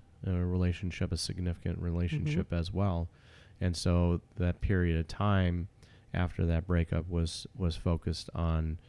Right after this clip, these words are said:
Speaker 1: you know, recharging and reconnecting with who I was and who I wanted to be as well. So we were kind of at the same place, a little bit
Speaker 2: Yeah.
Speaker 1: different, but
Speaker 2: Mm-hmm.
Speaker 1: same place in, in life as well. And, you know, we find that to be extremely important for people,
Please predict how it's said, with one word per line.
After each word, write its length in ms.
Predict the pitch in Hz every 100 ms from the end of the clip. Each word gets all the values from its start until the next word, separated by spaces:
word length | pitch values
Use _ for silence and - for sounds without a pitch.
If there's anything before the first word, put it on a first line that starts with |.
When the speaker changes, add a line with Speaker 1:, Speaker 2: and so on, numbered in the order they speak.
| - - -
Speaker 1:
you 100 | 104
know, 60 | 85
recharging 920 | 85 90 - 92 92 85 85 85 85
and 240 | 80 80 80
reconnecting 720 | 92 - 90 87 - 87 82
with 160 | 80 -
who 240 | 95 87
I 100 | 82
was 380 | 78 82 82 82
and 140 | 80
who 180 | 82 87
I 60 | 80
wanted 340 | 82 82 76
to 60 | 78
be 220 | 80 80
as 120 | 82
well. 280 | 87 87 80
So 160 | - 90
we 100 | 87
were 80 | 90
kind 220 | 95 87
of 80 | 82
at 140 | 82
the 120 | 82 - - - - - - -
same 340 | - 135 127
place, 680 | 110 - 104 127 180 - - -
a 40 | -
little 120 | 165
bit 80 | 160
Speaker 2:
Yeah. 40 | 165
Speaker 1:
different, 360 | 131 147 156
but 80 | 120
Speaker 2:
Mm-hmm. 60 | 95
Speaker 1:
same 180 | 110 104
place 340 | 107 98 -
in, 140 | 90 82
in 180 | 90
life 360 | 82 92 82 -
as 140 | 80
well. 240 | 101 95 85
And, 200 | 85 85 - - - -
you 100 | 101
know, 140 | 92 -
we 180 | 113 98
find 260 | - 101 95
that 120 | 87
to 60 | 90
be 160 | 90
extremely 500 | 85 - 117 117 104
important 440 | 87 - 92 - -
for 100 | -
people, 580 | - 90 90 92 95